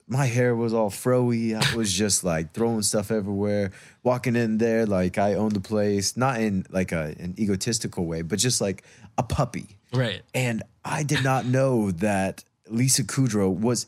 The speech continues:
Speaker 1: in my second audition because I was just so like, "Hey, what's up, guys?"
Speaker 2: Oh, that's
Speaker 1: You
Speaker 2: so
Speaker 1: know, like,
Speaker 2: funny.
Speaker 1: "Oh, yeah, yeah, let's do this." Yeah. And,
Speaker 2: <laughs>
Speaker 1: you know, and I left, and I remember my agent, Ryan Daly, who, uh, is my manager now.
Speaker 2: Yeah,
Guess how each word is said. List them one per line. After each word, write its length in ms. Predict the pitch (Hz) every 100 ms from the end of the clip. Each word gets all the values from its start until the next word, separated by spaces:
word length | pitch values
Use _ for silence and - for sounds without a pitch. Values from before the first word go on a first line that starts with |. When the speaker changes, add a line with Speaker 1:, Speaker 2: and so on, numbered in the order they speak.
| -
Speaker 1:
in 180 | 139 123
my 140 | 110
second 320 | - 110 110
audition 500 | 98 101 185 - 104
because 220 | 98 131
I 60 | 123
was 100 | 120
just 160 | 120 -
so 100 | 165
like, 160 | 156
"Hey, 280 | 185 254 240
what's 200 | 220 285
up, 160 | 494 226
guys?" 440 | 247 277 294 240 131
Speaker 2:
Oh, 60 | 151
that's 160 | 135 143
Speaker 1:
You 60 |
Speaker 2:
so 80 | 208
Speaker 1:
know, 140 | 220 208
like, 180 | 202 139
Speaker 2:
funny. 140 | 110 - -
Speaker 1:
"Oh, 220 | 240 208
yeah, 220 | 202 240 214
yeah, 120 | 196
let's 200 | 196 170
do 180 | 262 254
this." 200 | 165 214
Yeah. 160 | 202 170
And, 340 | 131 117 101 - - -
Speaker 2:
<laughs> 340 | - - - -
Speaker 1:
you 140 | 113
know, 180 | 113 110
and 160 | 107 107
I 80 | 101
left, 500 | 113 143 113 - - _ _ _ _ -
and 640 | 123 113 104 98 90 85 92 - _ _ _ -
I 60 | 120
remember 240 | 143 135
my 200 | 117 -
agent, 320 | - 123 95 78
Ryan 300 | 95 101 90
Daly, 560 | 95 101 85 - - 95
who, 300 | 82 78 -
uh, 100 | -
is 140 | 82 87
my 80 |
manager 360 | 82 95 98 87
now. 120 | 82 123
Speaker 2:
Yeah, 220 | 107